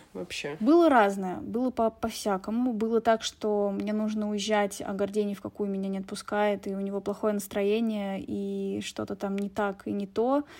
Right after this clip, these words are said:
Speaker 2: и он плачет, рыдает, и я не уезжала, оставалась дома. Не знаю, у меня не было такого, что я как будто бы по нему скучаю и уделяю ему мало времени, и вот я вся такая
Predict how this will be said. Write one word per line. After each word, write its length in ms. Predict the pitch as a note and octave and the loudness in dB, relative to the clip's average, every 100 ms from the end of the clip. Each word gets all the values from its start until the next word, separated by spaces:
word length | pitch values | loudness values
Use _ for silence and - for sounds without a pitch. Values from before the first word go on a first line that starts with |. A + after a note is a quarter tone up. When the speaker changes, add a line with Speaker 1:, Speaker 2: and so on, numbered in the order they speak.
| - - - | -20 -20 -8
Speaker 2:
и 260 | G#3 G3+ G3 | -4 0 0
он 80 | G3+ | 0
плачет, 400 | A3 G#3 G#3+ - | 2 2 0 -4
рыдает, 460 | G3+ G3+ A#3 A#3 | 0 4 6 4
и 160 | - G#3 | -2 -2
я 160 | G3+ | 2
не 120 | G3+ G3+ | 2 2
уезжала, 400 | G3+ G#3 G3 F#3 | 2 2 4 2
оставалась 560 | F#3 G3+ G3 F3+ F#3+ | -2 -2 0 2 0
дома. 480 | G3 G3 F#3 G#3 C#4+ - | 2 2 2 4 2 6
Не 100 | B3+ | 6
знаю, 240 | C#4 C#4 | 8 8
у 20 | A3 | 8
меня 120 | A#3 | 8
не 120 | C#4+ | 8
было 220 | C4+ B3 | 8 6
такого, 400 | A3+ A3+ C4 B3 | 2 2 4 4
что 240 | A3 - A3+ | 2 0 2
я 140 | A3+ | 2
как 180 | A3+ G#3 | 2 0
будто 260 | A#3 - | 0 0
бы 220 | G#3+ G#3+ G#3 | 4 4 4
по 140 | G#3+ | 2
нему 420 | G#3+ G#3+ A3+ A3+ | 2 4 4 2
скучаю 800 | - - A3 - A3+ A#3+ A#3 G#3+ | -2 -6 -6 -2 4 6 6 4
и 120 | - | 2
уделяю 480 | G#3+ G3+ G#3 A3 G#3 | 0 2 6 6 6
ему 180 | G#3 G3+ | 2 -2
мало 300 | G#3 G#3 G3+ | 0 0 0
времени, 720 | F#3+ G3+ A3 A#3+ A3 G#3+ G3+ | -2 0 2 4 2 2 0
и 40 | |
вот 160 | G3 G3 | -2 -2
я 100 | G3+ | -2
вся 220 | G3+ - | -4 -4
такая 560 | G#3 G3+ G3+ G3+ G3+ G3 | -4 -4 -2 0 0 -2